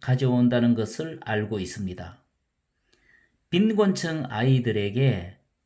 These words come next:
지지적인 상담을 제공하는 것으로는 충분치 않습니다.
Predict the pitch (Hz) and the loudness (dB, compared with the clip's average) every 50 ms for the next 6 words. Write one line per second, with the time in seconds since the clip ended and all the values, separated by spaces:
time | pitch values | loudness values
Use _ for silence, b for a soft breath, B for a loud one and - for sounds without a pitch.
0 | _ _ _ _ _ _ - - 165 165 202 214 196 196 180 175 160 156 143 135 | _ _ _ _ _ _ -6 -6 -4 -2 0 2 4 4 4 4 4 4 4 6
1 | 127 127 131 127 127 131 139 143 147 135 135 - - 113 113 113 135 147 156 151 | 6 6 4 2 2 2 0 -2 -4 -6 -8 -4 -2 -2 0 0 0 0 0 0
2 | 147 151 151 147 147 143 131 123 117 - - 127 120 120 120 123 120 160 139 104 | -2 -2 -2 -4 -4 -4 -2 -2 -4 -4 -2 -2 0 2 2 2 2 4 2 2
3 | 92 87 - - - - 175 170 170 151 147 139 135 135 - - 165 156 - - | 0 -2 -8 -12 -12 -10 -10 -8 -8 -4 -2 -2 -2 -2 -2 -6 -8 -8 -8 -8
4 | - 110 101 95 - 120 107 101 95 85 - 82 85 - _ | -8 -6 -6 -4 -4 -4 -4 -4 -4 -6 -8 -12 -14 -16 _